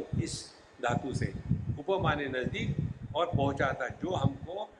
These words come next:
अपने लक्ष्य के नजदीक पहुंचाता है, उसको उपाय कहते हैं। जैसे हम कार से आए तो वो उपाय है। कार कितनी भी महंगी हो, बाहर ही रहेगी। फिर जूते पहन के आए, जूते कितने भी इंपोर्टेड हो, बाहर ही रहेंगे।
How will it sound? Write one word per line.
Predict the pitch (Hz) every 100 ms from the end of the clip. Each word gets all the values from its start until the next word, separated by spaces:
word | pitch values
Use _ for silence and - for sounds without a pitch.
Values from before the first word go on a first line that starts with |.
| -
अपने | 151 147 180
लक्ष्य | 156 175 - 185
के | 185
नजदीक | 147 147 220 214
पहुंचाता | - - 135 127 156
है, |
उसको | 160 -
उपाय | 160 - 147 135
कहते | 110 - 101
हैं। | 101 - - - - -
जैसे | - 165 156
हम | 170
कार | 160 - - 143 147
से | 147 147
आए | 135 131 135 135 131 - - - - 170
तो |
वो | 170
उपाय | 175 139 147 139
है। | 127 120
कार | 135 151
कितनी | 160 147 - 160
भी | 202
महंगी | 180 151 156 -
हो, | 147 147 -
बाहर | 127 135 147
ही | 151
रहेगी। | 127 110 107 - - - - - - - - - - - -
फिर | 185 175
जूते | - - 180
पहन | 151 143
के | - 147
आए, | 139 135 139 139 - -
जूते | 151 156 180
कितने | 151 - 196
भी | 196
इंपोर्टेड | 190 170 165 160 156 139
हो, |
बाहर | 117 131 143
ही | 147
रहेंगे। | 127 113 107 -